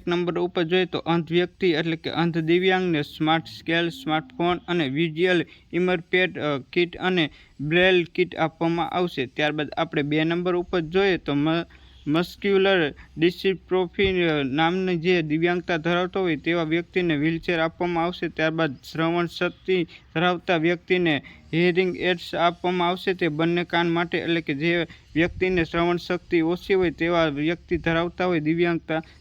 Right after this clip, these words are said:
તેઓને હિયરિંગ એડ્સ આપવામાં આવશે બંને કાન માટે. ત્યારબાદ જોઈએ તો ઓછી દ્રષ્ટિ, એટલે કે જેઓને દ્રષ્ટિ ઓછી હોય, જેઓને દેખાતું ઓછું હોય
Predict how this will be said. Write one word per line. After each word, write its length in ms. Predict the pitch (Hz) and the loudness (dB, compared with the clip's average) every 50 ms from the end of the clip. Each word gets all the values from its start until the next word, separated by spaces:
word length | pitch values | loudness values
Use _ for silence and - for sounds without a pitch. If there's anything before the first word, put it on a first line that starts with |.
| - - | -8 -2
તેઓને 340 | 160 165 170 170 165 156 147 | 0 0 2 2 2 2 2
હિયરિંગ 340 | 143 156 170 170 170 175 175 | 2 2 2 2 2 2 2
એડ્સ 260 | 180 175 - - 170 | 0 -2 -2 -2 -4
આપવામાં 460 | 151 151 - - 165 160 156 160 170 | -4 -2 -2 -2 -2 0 2 0 0
આવશે 200 | 185 180 - 147 | 0 -2 -4 -4
બંને 320 | 135 147 151 160 160 165 | -2 0 0 0 0 0
કાન 220 | 165 - 156 156 156 | -2 -2 0 0 0
માટે. 300 | 160 170 175 - 156 127 | 0 -2 -2 -2 -4 -4
ત્યારબાદ 440 | - - 160 165 165 165 160 143 147 | -2 -2 -2 0 0 0 -2 -2 -2
જોઈએ 200 | 180 180 180 180 | -2 -2 -2 -2
તો 180 | - 160 127 | -2 -4 -2
ઓછી 380 | 117 151 170 180 175 - 190 160 | 0 0 -2 -2 -2 -4 -4 -2
દ્રષ્ટિ, 400 | 147 165 180 185 - - - 175 | -2 -2 -2 -4 -4 -4 -2 -2
એટલે 260 | - - 160 160 165 | -2 0 -2 -2 -2
કે 160 | 160 - 147 | -2 -4 -6
જેઓને 500 | 135 151 160 165 170 175 180 175 165 143 | -2 -2 -2 0 0 0 0 0 0 0
દ્રષ્ટિ 400 | 139 139 160 170 - - - 170 | 0 -2 -2 -4 -4 -4 -2 -2
ઓછી 320 | 160 160 180 180 - 202 190 | 0 0 -2 -2 -2 0 0
હોય, 160 | 170 160 151 | 0 0 0
જેઓને 420 | 143 160 165 165 165 165 156 143 | 0 0 0 0 0 0 0 0
દેખાતું 520 | 147 151 160 170 - - 165 160 165 165 170 | 0 -2 -2 -2 -2 -2 -4 -2 -2 -2 -2
ઓછું 280 | 202 202 - - 185 | -2 -2 -2 -2 0
હોય 140 | 165 151 | 0 0